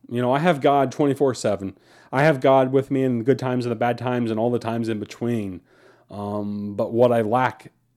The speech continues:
is the person that I love.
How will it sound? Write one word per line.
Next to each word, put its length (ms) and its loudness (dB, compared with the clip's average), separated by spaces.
is 680 -8
the 160 -10
person 640 -6
that 220 -8
I 80 -6
love. 480 -10